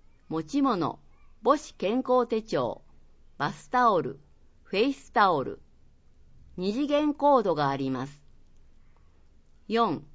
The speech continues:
もぐもぐ離乳食講習会。五月十四日木曜、十三時から十四時三十分。受付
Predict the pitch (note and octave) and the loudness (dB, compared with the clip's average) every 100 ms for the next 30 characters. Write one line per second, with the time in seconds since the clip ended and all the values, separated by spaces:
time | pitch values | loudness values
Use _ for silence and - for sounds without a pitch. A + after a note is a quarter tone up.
0 | - - - - _ - D#3+ F3+ A#3 C4+ | -20 -20 -20 -20 _ -14 -6 -2 0 2
1 | C#4+ D4 C4 C4 C4+ D4 C#4+ C#4 C#4 C4 | 2 0 0 2 4 2 0 -4 -4 -2
2 | B3+ B3+ B3 - G#3 D3 C3+ G2+ - - | 2 2 0 -4 -4 -4 -8 -10 -14 -20
3 | - - - - - - - - - - | -20 -20 -20 -20 -20 -20 -20 -20 -20 -4
4 | - C#4+ A#3+ - C#3+ B2 F3+ C#4+ C4+ F#3+ | -2 2 0 -2 -10 -10 -4 -2 0 0
5 | D3+ D3 - C#3+ - - - D3+ D3+ D3+ | 0 -4 -4 -2 -2 -8 -14 -10 -8 -6
6 | G#3+ E3+ B2+ - - - - - - - | -2 0 -2 -6 -20 -20 -20 -20 -20 -20
7 | - A#3+ D4 - C4+ C4 F3 D3 D3 F#2 | -6 -4 -4 0 2 2 -4 -8 -6 -6
8 | - - - - - D3+ A3 C#4+ C4+ B3+ | -8 -14 -20 -20 -16 -6 -4 0 0 0
9 | F3 C#3+ - F3+ A#3 G#3+ G3+ - - A2+ | -4 -10 -6 -4 -2 -2 -4 -6 -10 -10
10 | - - - - - D#3 A#3+ B3 - - | -12 -20 -20 -20 -18 -6 -4 -4 -6 -4
11 | G3 | -4